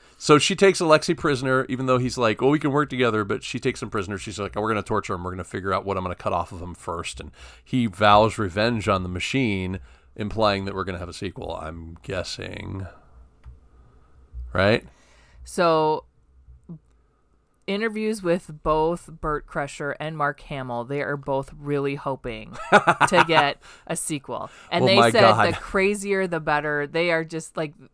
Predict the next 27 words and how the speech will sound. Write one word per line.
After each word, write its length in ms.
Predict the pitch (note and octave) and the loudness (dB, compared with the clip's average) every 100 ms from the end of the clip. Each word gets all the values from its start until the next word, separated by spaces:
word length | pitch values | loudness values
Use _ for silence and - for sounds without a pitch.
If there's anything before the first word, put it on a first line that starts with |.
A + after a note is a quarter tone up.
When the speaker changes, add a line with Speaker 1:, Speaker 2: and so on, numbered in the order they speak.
| - | -8
Speaker 2:
they 160 | F#3+ | -2
don't 140 | G#3 A3 | 0 0
even 160 | G3+ F3+ | 0 -4
care 220 | - D#3 | -2 -4
if 100 | D#3 | -2
it's, 160 | D3 | -6
like, 160 | D3+ C#3 | -4 -6
super 260 | - C#3+ C#3 | -8 -8 -8
serious. 460 | - C3 A#2+ A#2+ - | -8 -6 -6 -6 -4
They're 180 | C#3+ | -4
just 280 | C#3+ D3 C3 | -4 -6 -4
like, 260 | D3+ C3+ - D3+ - | -4 -6 -6 -10 -10
Speaker 1:
<laughs> 220 | D#4+ - | -10 -6
Speaker 2:
"Let's 220 | - F#3+ - | 0 0 2
just 220 | A3 G3+ | -2 2
go 200 | G3 F3 | 4 6
all 260 | E3 E3 | 6 6
in 160 | D#3+ D#3+ | 2 0
on 200 | D#3 D3+ | 0 -2
this 320 | D3+ D3+ D#3 | -2 -4 -6
and 160 | D3 C3+ | -8 -8
just 220 | C#3 C#3 | -8 -4
have 160 | D#3+ B2+ | -4 -4
a 40 | |
good 160 | C3+ B2 | -6 -10
time." 380 | C#3+ A#2+ A2+ D3+ | -8 -8 -10 -16
So 360 | - B2 B2 | -18 -20 -20